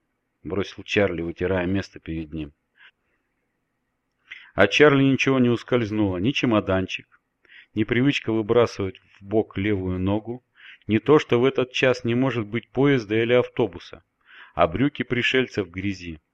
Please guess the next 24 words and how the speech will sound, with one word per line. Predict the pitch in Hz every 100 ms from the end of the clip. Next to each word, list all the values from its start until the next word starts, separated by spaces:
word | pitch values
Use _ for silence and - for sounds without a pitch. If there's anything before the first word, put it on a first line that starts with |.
| _ _ _ _ _ _ _ _ _ - - _
«Первый | 110 156 170 151
зимний | 151 165 165
денёк», | 160 143 147 -
продолжал | 120 117 107 113 95
бармен, | 92 85 73 73 _ -
заметив | 95 110 101 92
снежинки | - 101 95 104 92 92
на | 95
серой | - 92 87
шляпе | - 92 -
посетителя. | 78 - - - 82 - - _ _ _ _ _ _ _ _ -
Чарли | 131 143 139
со | - 143
всеми | - 156 120
держался | 101 107 104 107 -
сердечно | - 104 95 131 - 104
и |
непринуждённо, | 101 104 104 107 107 - 117 95 90
рассчитывая, | 92 - - 139 123 113 104
что | -
ему | 95 95 110
ответят | - 101 - 92 -
тем | 95 85
же. | 80